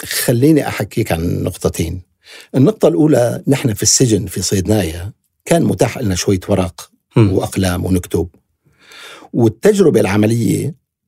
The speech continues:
Speaker 1: آه، علمتنا إنه في شيء نحن سميناه في السجن الذاكرة القلمية.
Speaker 2: مم.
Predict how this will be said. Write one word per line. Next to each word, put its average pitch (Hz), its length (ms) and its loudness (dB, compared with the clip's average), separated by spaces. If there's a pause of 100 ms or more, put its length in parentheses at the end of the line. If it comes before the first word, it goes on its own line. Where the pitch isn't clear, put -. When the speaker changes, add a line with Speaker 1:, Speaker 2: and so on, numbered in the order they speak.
(140)
Speaker 1:
آه، 98 420 2
علمتنا 104 840 0
إنه 104 200 0
في 156 180 0
شيء - 300 0 (320)
نحن 117 180 -2
سميناه 101 480 0
في - 80 -2
السجن 92 500 -2 (360)
الذاكرة 95 480 0
القلمية. 87 640 -8 (180)
Speaker 2:
مم. 113 180 4